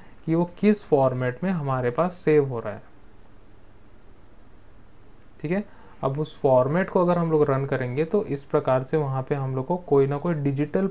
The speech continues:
pulses मिलेंगे। ये सारे ज़ीरो और वन के ही format में होते हैं।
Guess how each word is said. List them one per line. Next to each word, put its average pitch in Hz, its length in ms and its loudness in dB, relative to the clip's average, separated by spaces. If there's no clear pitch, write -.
pulses 131 480 0
मिलेंगे। 110 420 -6
ये 143 80 0
सारे 147 400 2
ज़ीरो 143 360 4
और 156 80 4
वन 139 240 0
के 151 100 0
ही 175 140 2
format 120 460 -4
में 107 80 -12
होते 110 240 -16
हैं। 123 80 -18